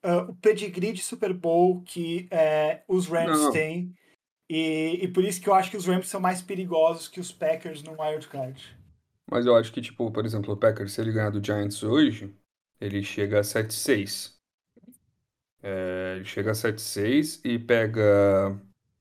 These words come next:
Speaker 2: pega Tampa Bay ainda, se eu não me engano.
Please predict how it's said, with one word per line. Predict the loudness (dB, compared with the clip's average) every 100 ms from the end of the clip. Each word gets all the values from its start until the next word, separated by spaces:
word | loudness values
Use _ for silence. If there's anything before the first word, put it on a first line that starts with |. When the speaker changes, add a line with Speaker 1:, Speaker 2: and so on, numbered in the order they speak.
| _ _ _ _ _ _ _ _ _ _
Speaker 2:
pega | 0 2 4 4 2
Tampa | 0 -2 0 0
Bay | 0 -2 0
ainda, | 0 -2 -4 -6 -12 _
se | -6
eu |
não | -4
me | -2
engano. | -2 -4 -6 -10